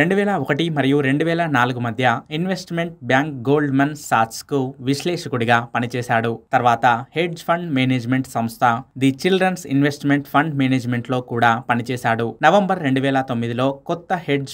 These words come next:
ఫండ్ సంస్థ తెలెం పార్ట్నర్స్‌లో పార్ట్నర్‌గా చేరాడు. రిషి కాటమరాన్ వెంచర్స్కు డైరెక్టర్గా కూడా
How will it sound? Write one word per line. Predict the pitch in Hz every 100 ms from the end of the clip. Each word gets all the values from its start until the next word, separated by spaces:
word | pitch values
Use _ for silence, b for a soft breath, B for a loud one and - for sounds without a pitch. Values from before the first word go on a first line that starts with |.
| -
ఫండ్ | 143 147 -
సంస్థ | 120 113 - 127 127 - 156
తెలెం | 180 180 147
పార్ట్నర్స్‌లో | 117 120 117 - 135 131 127
పార్ట్నర్‌గా | 123 - 135 117 117 127 -
చేరాడు. | 117 113 113 113 - 135
రిషి | 151 170 151 160 -
కాటమరాన్ | 160 175 175 175 165 123
వెంచర్స్కు | 117 120 - - 139 139 123
డైరెక్టర్గా | 143 170 170 165 160 -
కూడా | 120